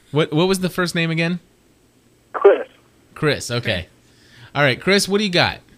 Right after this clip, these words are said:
Speaker 2: Well, actually, the things that I actually was kinda pulling from that clip that you just were talking about was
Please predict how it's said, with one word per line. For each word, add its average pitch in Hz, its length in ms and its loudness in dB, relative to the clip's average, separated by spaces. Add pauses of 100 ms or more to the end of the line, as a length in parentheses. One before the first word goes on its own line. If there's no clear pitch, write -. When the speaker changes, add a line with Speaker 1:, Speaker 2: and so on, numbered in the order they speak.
(1040)
Speaker 2:
Well, 233 160 8
actually, 262 420 -2
the 208 180 -4 (120)
things 285 320 -4
that 202 220 -2
I 202 240 -4
actually 214 420 -6
was 165 200 -4 (280)
kinda 190 240 -2
pulling 190 440 0
from 160 500 -8
that 151 240 -2
clip 220 260 -2
that 175 140 -6
you 156 140 -10
just 143 220 -10 (640)
were 147 200 -2
talking 294 380 -2
about 135 220 0
was 156 140 -4